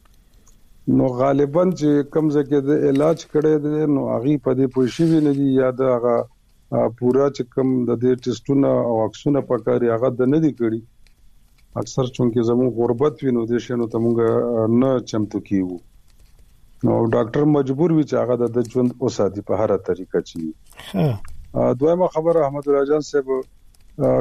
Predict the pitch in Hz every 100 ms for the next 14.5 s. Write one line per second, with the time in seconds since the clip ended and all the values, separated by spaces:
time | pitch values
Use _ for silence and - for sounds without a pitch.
0 | 127 - 180 160 139 165 165 143 131 123
1 | 123 131 127 139 143 135 120 156 127 120
2 | 107 113 104 104 101 98 95 98 95 110
3 | 104 107 113 - - 135 135 143 - _
4 | - _ - - 185 135 131 170 - -
5 | - - - 113 113 117 113 - 135 135
6 | 131 135 - 139 113 107 - 104 - 123
7 | 123 127 - _ _ _ _ _ - 110
8 | 104 110 104 120 135 135 _ _ _ _
9 | _ _ _ - - - 123 113 117 120
10 | 139 - _ _ _ _ - _ - -
11 | 135 131 - 143 135 175 180 143 143 123
12 | - 143 131 135 131 131 151 170 131 127
13 | 123 120 117 120 123 123 107 110 123 117
14 | 117 110 131 127